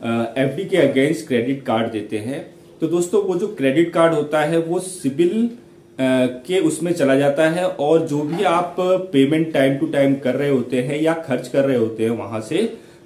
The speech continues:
तो वो सिबिल स्कोर में count हो रहा होता है। और credit card का जो सिबिल स्कोर है,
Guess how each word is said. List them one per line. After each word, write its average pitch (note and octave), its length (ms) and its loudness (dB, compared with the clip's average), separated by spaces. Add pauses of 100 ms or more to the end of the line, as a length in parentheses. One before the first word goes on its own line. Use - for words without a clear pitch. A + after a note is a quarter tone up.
तो F3+ 60 0
वो G#3+ 160 6
सिबिल E3+ 400 2
स्कोर B2+ 340 0
में B2 280 0
count C3 320 0
हो A#2+ 200 -4
रहा B2+ 100 2
होता C#3+ 380 0
है। F3+ 340 -2 (160)
और C3+ 120 -2
credit D#3 460 0
card D#3 260 2
का E3+ 140 0
जो F3 200 -6
सिबिल E3+ 460 0
स्कोर C#3 360 0
है, C3+ 520 0